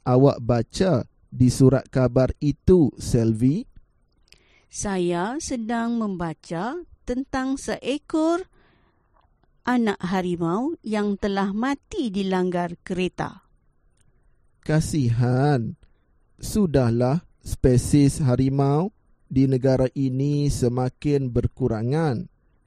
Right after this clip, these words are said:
Speaker 1: Sekarang, harimau dan haiwan liar lain seperti tapir, beruang dan gajah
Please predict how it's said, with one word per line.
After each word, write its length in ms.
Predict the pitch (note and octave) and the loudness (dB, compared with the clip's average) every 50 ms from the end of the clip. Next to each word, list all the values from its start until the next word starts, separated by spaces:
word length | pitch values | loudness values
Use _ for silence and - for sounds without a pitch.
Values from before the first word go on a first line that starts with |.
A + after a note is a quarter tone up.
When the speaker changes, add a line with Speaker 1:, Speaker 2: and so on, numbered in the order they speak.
| _ _ _ _ _ _ | _ _ _ _ _ _
Speaker 1:
Sekarang, 840 | - - - C#3 B2+ - C3 A#2+ A#2 A#2+ A#2+ B2 C#3 D#3 F#3 A3+ B3 - _ _ _ _ _ _ _ _ - - | -6 0 0 2 2 2 0 -2 0 0 0 2 2 0 0 -2 -4 -10 _ _ _ _ _ _ _ _ -6 -2
harimau 640 | C3+ C3+ C#3 D#3+ F3 F3+ G3 G#3+ A3 A#3 A#3 A#3 G#3 | 0 0 2 0 0 0 0 -2 0 0 0 0 0
dan 420 | E3 E3 E3 E3 D#3+ D#3+ D#3+ D#3+ F#3 _ _ _ _ _ - - | 0 2 2 2 2 2 0 -4 -8 _ _ _ _ _ -6 -2
haiwan 400 | D#3 E3 F3 F3+ F#3+ G3 G3+ F#3 | 0 2 4 4 2 2 0 -2
liar 340 | F#3 F3+ E3 E3 D#3+ D#3 D#3 | -2 0 0 2 2 2 2
lain 560 | D3+ C3 B2 B2+ B2 B2 B2+ C#3+ E3+ G#3+ C4 - _ _ _ _ _ _ _ _ _ | 0 0 0 0 0 0 0 0 0 -2 -4 -8 _ _ _ _ _ _ _ _ _
seperti 960 | - - - C#3 - - C#3+ C3+ - - - C#3+ C#3 C3+ C3+ C3+ C3+ C3+ - | -6 -2 -2 0 0 2 0 0 0 0 0 0 2 2 2 2 0 0 0
tapir, 720 | - A#2+ A2+ A2 - - C#3+ C#3 C#3+ D3 D#3 E3+ - - - - _ - - - - - _ _ | 0 -2 -2 -2 -4 0 2 2 4 4 4 2 2 0 -2 -6 _ -20 -20 -20 -20 -20 _ _
beruang 960 | - F3+ C3 C#3+ F3 G#3+ G#3+ G3+ F#3 F3+ F3+ E3+ E3 E3+ E3 E3 E3+ E3+ F3+ - _ _ _ _ | -18 -4 0 2 4 4 4 4 4 4 4 4 4 2 2 2 0 -2 -6 -10 _ _ _ _
dan 480 | - - B2+ C3+ C3+ C3+ C3+ C3+ C3 A#2+ | -14 -2 2 4 4 4 4 2 0 -2
gajah 640 | A2+ B2+ A#2+ A#2 A2+ G#2+ C#3+ D#3 E3+ F#3+ A3+ - | -2 -2 -2 -2 -2 0 0 0 2 0 -2 -4